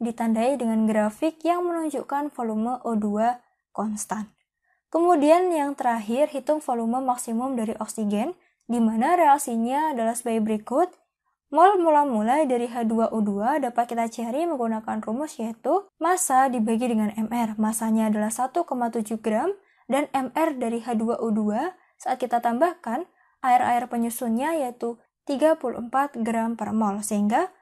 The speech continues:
mol dari H dua O dua sama dengan nol koma nol lima mol. Pada soal diketahui bahwa suhu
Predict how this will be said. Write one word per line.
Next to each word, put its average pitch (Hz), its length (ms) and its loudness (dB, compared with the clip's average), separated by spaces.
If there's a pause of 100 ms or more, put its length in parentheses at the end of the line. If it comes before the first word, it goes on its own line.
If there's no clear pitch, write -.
(160)
mol 370 240 8
dari 294 240 2
H 302 80 0
dua 269 240 0
O 247 80 -4
dua 240 320 -4
sama 220 240 -4
dengan 208 400 -4 (320)
nol 349 320 6
koma 226 240 -2
nol 277 320 0
lima 214 240 -2
mol. 202 240 0 (160)
Pada 285 240 4
soal 339 400 6
diketahui 302 480 2
bahwa 240 400 0
suhu 277 560 0